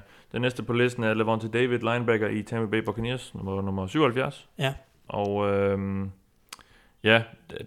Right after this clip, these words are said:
Speaker 1: d-, der var, der var lidt utilfreds med, utilfredshed med, at han ikke var med sidste år, men det er han så nu.
Speaker 2: Ja, det er han nu, og ja, altså, jeg kan godt forstå dem.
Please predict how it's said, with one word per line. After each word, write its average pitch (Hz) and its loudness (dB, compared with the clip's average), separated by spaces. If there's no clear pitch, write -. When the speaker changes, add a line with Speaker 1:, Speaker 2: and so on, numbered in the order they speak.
Speaker 1:
d-, - -6
der 110 4
var, 113 8
der 113 2
var 123 8
lidt 135 6
utilfreds 123 4
med, 123 0
utilfredshed 120 2
med, 117 0
at 123 2
han 120 2
ikke 120 2
var 117 2
med 120 2
sidste 160 0
år, 117 4
men 110 -6
det 127 4
er 143 8
han 151 4
så 143 -2
nu. 147 0
Speaker 2:
Ja, 123 -2
det 135 -2
er 135 -2
han 139 0
nu, 135 2
og 110 -4
ja, 156 -8
altså, - -6
jeg 120 0
kan 113 -2
godt 123 2
forstå 135 2
dem. 127 -2